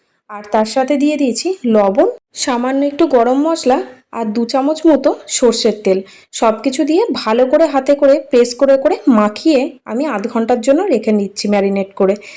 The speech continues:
মাখানোর সময় একটু হাতে প্রেস করে করে মাখাবেন, তাতে কিন্তু মশলাটা খুব ভালোভাবে চিকেনের ভেতর ঢোকে।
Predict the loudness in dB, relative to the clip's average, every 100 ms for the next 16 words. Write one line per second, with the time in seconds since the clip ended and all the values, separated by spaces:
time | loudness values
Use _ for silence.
0 | -20 -20 _ _ -6 -2 0 2 0 2
1 | 2 2 2 0 0 0 0 0 2 2
2 | 2 2 2 2 2 0 -2 -2 0 0
3 | 0 0 0 0 0 0 -2 -2 -2 -4
4 | -4 -4 0 0 2 2 2 0 -2 -4
5 | -2 -2 -2 -2 -2 -2 -4 -4